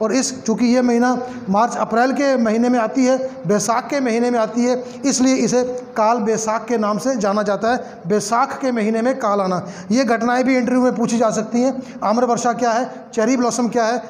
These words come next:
और काल बैसाख क्या है। तो ये तो आपने अभी समझा काल बैसाख क्या है। अब हम अगले सिद्धांत की ओर चलते हैं,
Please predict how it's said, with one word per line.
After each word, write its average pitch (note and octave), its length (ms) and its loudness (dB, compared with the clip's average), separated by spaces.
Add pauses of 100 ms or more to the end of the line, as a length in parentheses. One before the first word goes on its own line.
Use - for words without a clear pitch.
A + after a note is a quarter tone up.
(140)
और G#3+ 120 0 (100)
काल A3 180 2
बैसाख A3 460 -2 (220)
क्या A3 160 0
है। F3+ 140 -2 (300)
तो G#3 60 -2
ये G#3+ 140 0
तो B3+ 100 -2
आपने B3+ 300 0
अभी C4+ 120 2
समझा B3 260 0
काल B3+ 220 -2
बैसाख C4 280 0
क्या C4+ 180 0
है। - 280 -6 (1000)
अब A#3 100 0
हम C4 80 0
अगले B3+ 300 0
सिद्धांत B3 340 0
की C4 100 0
ओर C4 100 4
चलते C4 260 0
हैं, C#4 360 -2